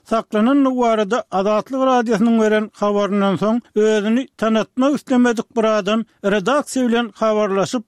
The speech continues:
Habibowyň Eýranyny tutsaglykda turanlygyny we ol ýerde kaziýet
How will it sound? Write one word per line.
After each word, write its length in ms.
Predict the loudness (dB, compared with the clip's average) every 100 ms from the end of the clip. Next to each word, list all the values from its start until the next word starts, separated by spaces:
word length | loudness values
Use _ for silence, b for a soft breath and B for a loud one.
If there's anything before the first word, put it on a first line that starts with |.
| _
Habibowyň 760 | -4 -2 0 0 0 0 0 -2 b b
Eýranyny 600 | 0 0 0 0 -2 -4 -4
tutsaglykda 680 | -4 -2 -2 -2 -2 -4 -4
turanlygyny 520 | -2 0 2 2 2 2
we 60 |
ol 240 | 0 -2 -2
ýerde 420 | 0 -2 -2 -4 -4
kaziýet 520 | -4 0 0 -2 -6